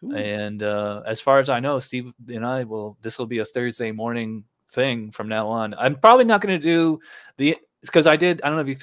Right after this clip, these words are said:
Speaker 2: caught the, the interview I did with Chris last night. We started about nine, wrapped a little after, like, ten thirty or so. And then I had to, like, get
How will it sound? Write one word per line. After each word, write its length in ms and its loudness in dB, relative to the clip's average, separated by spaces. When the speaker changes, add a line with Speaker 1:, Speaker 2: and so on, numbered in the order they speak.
Speaker 2:
caught 300 4
the, 320 -4
the 320 -10
interview 280 -4
I 40 0
did 120 0
with 180 -6
Chris 320 -4
last 320 -4
night. 320 -10
We 160 -12
started 280 -6
about 240 -6
nine, 380 -6
wrapped 300 -8
a 60 -8
little 220 -6
after, 180 -10
like, 160 -14
ten 220 -8
thirty 280 -8
or 100 -8
so. 340 -4
And 60 -6
then 80 2
I 80 4
had 120 2
to, 60 0
like, 160 0
get 260 -2